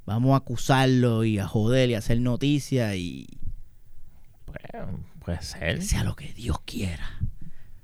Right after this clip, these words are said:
Speaker 1: Seguimos, seguimos aquí sin defender la que, que conste que nunca lo hemos defendido.
Speaker 2: Ujú.
Speaker 1: Aquí lo que se habla es
Speaker 2: La noticia.
Speaker 1: la noticia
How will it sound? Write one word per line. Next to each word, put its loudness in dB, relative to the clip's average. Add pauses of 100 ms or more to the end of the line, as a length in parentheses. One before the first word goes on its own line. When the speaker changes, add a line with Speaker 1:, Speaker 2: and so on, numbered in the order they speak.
(720)
Speaker 1:
Seguimos, 8 (100)
seguimos 8
aquí 2
sin 6
defender 6
la 6
que, -4
que 2
conste 8 (960)
que 0
nunca 6
lo 10
hemos 6
defendido. 6
Speaker 2:
Ujú. 0 (200)
Speaker 1:
Aquí -2
lo 0
que 2
se 4
habla 6 (600)
es 4
Speaker 2:
La 8
noticia. 2
Speaker 1:
la 6
noticia 6